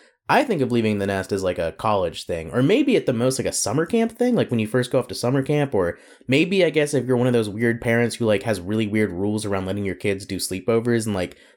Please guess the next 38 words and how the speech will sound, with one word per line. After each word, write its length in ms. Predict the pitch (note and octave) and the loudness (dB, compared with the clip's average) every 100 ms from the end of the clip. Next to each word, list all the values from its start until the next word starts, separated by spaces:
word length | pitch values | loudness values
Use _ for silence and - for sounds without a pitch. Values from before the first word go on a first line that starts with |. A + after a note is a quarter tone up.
| - | -4
that's 280 | F#2+ G2 | -2 0
your 120 | A#2+ A2 | 0 2
big, 280 | A2+ A2 | 2 2
like, 240 | A2 A2 G#2+ | 2 0 0
"I'm 160 | G#2 G#2 | -4 0
letting 240 | G#2 G#2 | 2 2
my 100 | G#2 | 0
child 320 | G2+ - G#2 G2+ | -2 0 -2 -2
spend 260 | - G#2 | -4 -4
the 60 | G2 | -2
night 220 | F#2+ G2+ | -2 -2
with 120 | G2 | -2
some 200 | - G#2 | -4 -2
other 160 | G2 G2 | -2 -2
family," 400 | G2+ G#2 G#2+ A2 | -2 -2 0 0
but, 200 | G2+ F2+ | -2 -2
like, 240 | F#2+ F#2 - - | -2 -4 -8 -2
yeah, 320 | C3 D#3+ B2+ | 2 2 2
I 40 | |
don't 80 | E3+ | 2
know. 160 | D#3 A2+ | 2 0
For 120 | A#2 | 0
me, 200 | B2+ D#3 | 2 2
I 40 | |
think 220 | A2 - - | 2 -2 0
that 360 | G#2+ - - | 0 -2 -6
the 60 | G#2+ | -4
biggest 300 | - C3 A#2 | 0 0 -2
one 120 | G2+ | -4
was, 140 | F#2+ F2+ | -6 -4
like, 240 | F2 F2 | -4 -4
college, 500 | - - G#2+ B2+ G#2+ | -10 -2 0 2 0
I 120 | F2 D#2+ | -2 -6
guess, 680 | D#2 - A#2+ - - - - | -8 -2 0 -2 -8 -16 -16
but 160 | - - | -10 -4
I 100 | F#3+ | -4
don't 120 | D#3+ | -4
know. 240 | F#2 A2+ | -8 -10